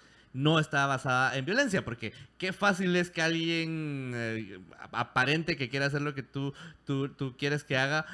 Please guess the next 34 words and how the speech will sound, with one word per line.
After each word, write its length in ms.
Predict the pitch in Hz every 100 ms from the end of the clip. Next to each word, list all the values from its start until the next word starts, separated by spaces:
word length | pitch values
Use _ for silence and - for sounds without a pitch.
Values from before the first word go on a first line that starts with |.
| - -
si 240 | - 151
la 120 | 127
amenaza 680 | 120 113 117 131 147 143 120
es 80 | 117
la 140 | 113
fuerza, 500 | - 165 180 - 107
la 220 | 104 101
coerción 1000 | - 107 104 107 - 160 165 160 143 120 - - -
o, 320 | 107 113 113
o 160 | 117 113
tienes 400 | 127 127 127 131
un, 140 | 127
una 260 | 131 127 123
ley 240 | 127 135
a 100 | 135
tu 60 | 131
favor. 380 | 123 117 160 160 - - -
Pero 220 | 151 135
si 120 | 127 127
lo 100 | 120
que 100 | 120
tienes 240 | 156 226
que 120 | 180
hacer 480 | 170 - 170 160 139 -
para, 480 | 110 110 107 107 104 - - -
eh, 380 | 123 117 110 107 110
involucrarte 640 | 127 117 120 113 127 131 151
con 100 | 147
los 100 | 139
demás 380 | 113 123 131 127
es 280 | 113 117 117
ser 220 | 131 117
persuasivo, 760 | 131 120 101 - 151 120 107 -
convencer, 840 | 101 101 95 98 - 135 131 120